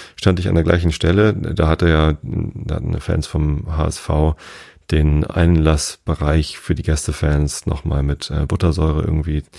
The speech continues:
zum Stinken gebracht. Das war diesmal zum Glück nicht so. Ähm, was aber passiert ist, dass während wir draußen standen und rein wollten, ist drinnen irgendwas passiert, sodass die Polizei, die am Eingang hinter den Einlasskontrollen stand, dann auf einmal weggerannt ist,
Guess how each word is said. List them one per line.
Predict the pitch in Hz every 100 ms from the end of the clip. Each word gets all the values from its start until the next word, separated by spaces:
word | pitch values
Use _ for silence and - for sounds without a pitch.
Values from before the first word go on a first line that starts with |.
| - - -
zum | - 82
Stinken | - 95 90 80
gebracht. | 73 85 82
Das | - 90
war |
diesmal | - 90 - 85 80
zum | - 78
Glück | 80 90
nicht | 95
so. | - 101 - _ _ _ _ _ _ _ - - -
Ähm, | 80 80 80 - - - - - - - _
was | 92 90
aber | 98 90
passiert | 87 82 101 101
ist, | 85
dass | 78 73
während | 82 104 95
wir | 92
draußen | 82 85 87
standen | - 90
und | 80
rein | 76 78 90
wollten, | 85 85
ist | 78
drinnen | - 80 104 101
irgendwas | 92 87 85 -
passiert, | 85 - 90 85
sodass | 82 78 -
die | 78
Polizei, | - 80 76 - 87 98
die | 92 82
am | 80
Eingang | - 82 98 92 85 85 - - _ _
hinter | 104 107 95
den | 87
Einlasskontrollen | 87 92 87 87 - 80 78
stand, | 80 80 90 - - - - - _ -
dann | 90 87
auf | 87
einmal | 85 78
weggerannt | - 82 76 71 73
ist, | 92 -